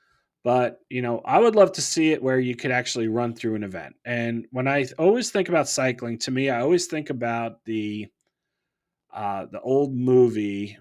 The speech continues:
I think it was called American Flyers. Uh, it's an old Kevin Costner movie, and they,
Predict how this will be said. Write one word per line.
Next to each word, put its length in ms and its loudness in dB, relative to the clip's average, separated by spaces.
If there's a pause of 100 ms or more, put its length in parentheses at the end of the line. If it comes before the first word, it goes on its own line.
I 80 -14
think 200 -12
it 40 -6
was 120 -10
called 200 -2
American 420 -2
Flyers. 840 -8
Uh, 80 -8
it's 180 -10
an 140 -12
old 280 -4
Kevin 240 -8
Costner 420 -8
movie, 440 -4
and 160 -4
they, 260 -4